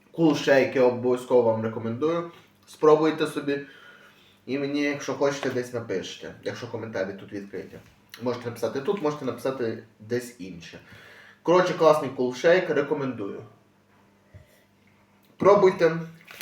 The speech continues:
е, смакуйте, діліться враженнями своїми про цей кул шейк, про цей холодний шейк. І такі справи.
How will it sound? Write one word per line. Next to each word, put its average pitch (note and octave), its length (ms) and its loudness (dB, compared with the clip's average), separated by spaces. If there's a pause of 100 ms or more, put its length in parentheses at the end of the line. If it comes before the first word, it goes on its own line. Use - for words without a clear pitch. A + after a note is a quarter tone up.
(800)
е, A#2+ 480 4
смакуйте, E3 580 -2
діліться C3 480 -2
враженнями D#3 680 2
своїми D3 460 -2
про C3+ 160 -6
цей C3 420 -4 (180)
кул C3 200 0
шейк, A#2+ 520 -2
про B2 120 -12
цей A#2+ 380 -2 (340)
холодний A#2+ 520 0
шейк. A2 440 -6 (1300)
І C4 100 4
такі B3 240 6
справи. C3+ 480 4